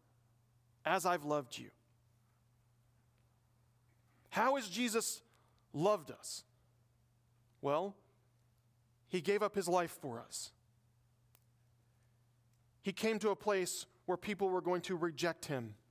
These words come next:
and did reject him. He chose, um, uneducated,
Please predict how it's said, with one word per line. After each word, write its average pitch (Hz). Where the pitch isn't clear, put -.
and 185
did 180
reject 139
him. 107
He 202
chose, 220
um, 143
uneducated, 214